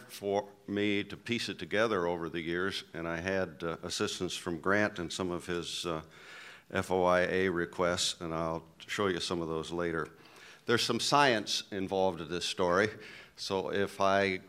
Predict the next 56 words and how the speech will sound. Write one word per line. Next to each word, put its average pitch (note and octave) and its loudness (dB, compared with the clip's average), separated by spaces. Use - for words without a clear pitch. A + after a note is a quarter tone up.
I'm F#2 -4
trying B2+ 6
not G#2 2
to E2+ -12
go F#2 -4
over F2+ -2
your F2 0
head F#2 0
on F2 -2
the F2 -6
science, G2 0
but G#2 -8
the G2 -2
science G2 0
is F#2 -6
important F2+ -2
to E2 -12
this D#2+ -8
story. D#2+ -4
So F#2+ -4
if F#2 -6
you G#2+ 0
have B2 2
questions A2 0
about F2 -2
that, F2 -4
send F#2 -2
a F2+ -4
card F#2 2
up F2 -2
and E2 -4
we'll D#2+ -4
see F#2+ -2
if D#2+ -8
we F2 -4
can F2 -2
answer E2+ -2
it D2+ -8
at D#2 -8
the D#2 -8
Q E2+ -4
and E2+ 0
A E2 -2
session. - -6
Um, G#2 8
I'm B2+ 4
gonna C#3 8
cover C3+ 6
a G2+ 8
lot B2 10
of A2 4
territory. G2+ 4
When G#2 0
I B2+ 4
was A2+ 2
in F#2+ 0